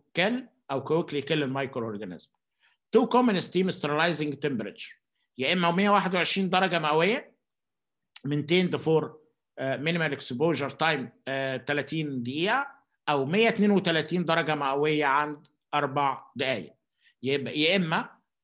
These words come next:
إن أنا عشان أحصل على التعقيم بالبخار، يا إما مية واحد وعشرين دقيقة لمدة تلاتين،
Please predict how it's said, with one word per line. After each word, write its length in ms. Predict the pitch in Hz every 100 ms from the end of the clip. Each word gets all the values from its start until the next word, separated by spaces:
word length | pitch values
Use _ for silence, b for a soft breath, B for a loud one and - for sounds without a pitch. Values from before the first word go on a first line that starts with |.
| -
إن 180 | 151 147
أنا 140 | 165
عشان 300 | 139 135 147
أحصل 360 | 185 202 - 143
على 380 | 127 170 139 - 135
التعقيم 600 | 131 127 147 - 185 160
بالبخار، 640 | 143 127 - 175 285 - - _ _ _ _
يا 200 | 143 160
إما 200 | 165 139
مية 200 | 135 196
واحد 260 | 196 196 175
وعشرين 400 | 160 - 165 160
دقيقة 260 | 156 151
لمدة 300 | 127 156 156
تلاتين، 680 | 156 156 151 165 151 127